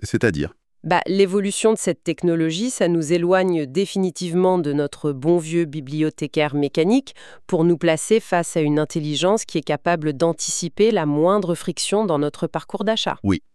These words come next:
Speaker 1: c'est le but recherché.
Speaker 2: Mais si chaque interaction commerciale en ligne se transforme, euh, en une conversation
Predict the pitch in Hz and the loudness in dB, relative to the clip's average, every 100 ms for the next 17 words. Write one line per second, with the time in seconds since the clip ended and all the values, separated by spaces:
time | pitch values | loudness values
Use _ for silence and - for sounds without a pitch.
0 | - - 104 90 87 123 - 92 104 - | -10 -2 0 0 2 0 2 0 0 -2
1 | - - 180 185 - - - 392 - 254 | -4 -4 -4 -4 -4 -4 0 0 -2 -4
2 | 240 208 - 214 202 185 175 - 180 170 | -2 -2 -2 -4 -2 -4 -4 -4 -2 0
3 | 170 165 135 - _ - - - 302 - | 0 0 -4 -8 _ -18 -8 -6 -4 -4
4 | 226 - - 170 135 - _ _ _ - | -6 -6 -4 -4 -4 -8 _ _ _ -12
5 | 151 147 131 95 80 73 - - 165 165 | -8 -6 -8 -10 -12 -16 -10 0 2 2
6 | 151 160 151 - 151 - 185 160 147 | 0 -4 -6 -6 -10 -6 -4 -2 -4